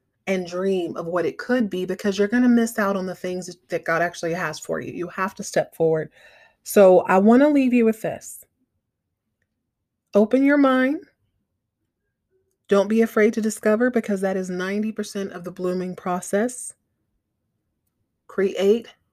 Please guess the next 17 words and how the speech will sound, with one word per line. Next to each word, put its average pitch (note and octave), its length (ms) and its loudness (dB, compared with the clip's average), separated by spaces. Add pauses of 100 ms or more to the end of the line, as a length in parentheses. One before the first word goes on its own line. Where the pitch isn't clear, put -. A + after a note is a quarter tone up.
fearlessness A3+ 1080 0 (540)
by F#3+ 140 -4
being F#3+ 340 -4
bold. F#3+ 460 -2 (100)
A, G3+ 180 2
to A3 60 0
yourself, G#3+ 560 -2 (960)
B, G3+ 200 2
to G3 160 0
other F#3 180 -4
people. A#3 580 0 (680)
And G3 240 2
lastly, G3 600 0 (300)
do G#3 140 0
not G#3 600 2
store E3+ 640 -6 (160)
disappointment. E3+ 840 -12